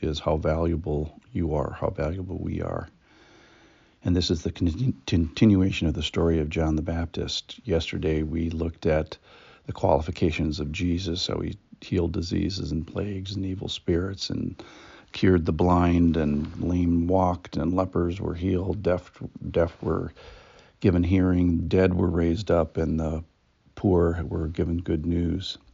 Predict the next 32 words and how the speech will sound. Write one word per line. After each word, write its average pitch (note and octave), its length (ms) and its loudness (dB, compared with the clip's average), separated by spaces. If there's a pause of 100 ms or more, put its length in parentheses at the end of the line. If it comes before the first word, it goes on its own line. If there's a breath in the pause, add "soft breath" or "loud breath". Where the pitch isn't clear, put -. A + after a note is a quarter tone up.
(920)
And - 160 -14 (240 loud breath)
then F2 140 0
we E2 80 0
learned E2+ 180 2
about E2 220 0
the E2+ 100 -2
offense F2 400 2
of D#2 60 -2
the - 100 -2
gospel, E2 600 -2 (580 soft breath)
and, D#2+ 320 -4
and E2 160 -2
blessed F2 280 0
is D#2+ 180 -4
the - 80 -6
one E2+ 180 0
who - 100 -4
is E2 140 -8
not F2 180 -2
offended - 460 -6
by - 80 -6
me. - 380 -6
So - 120 -10
we're F#2 100 2
gonna F2 160 0
continue G#2+ 420 4
that F#2 180 2
story F2+ 320 -2
in F#2+ 160 -4
Luke E2+ 180 -2
chapter - 360 -6
seven E2+ 500 0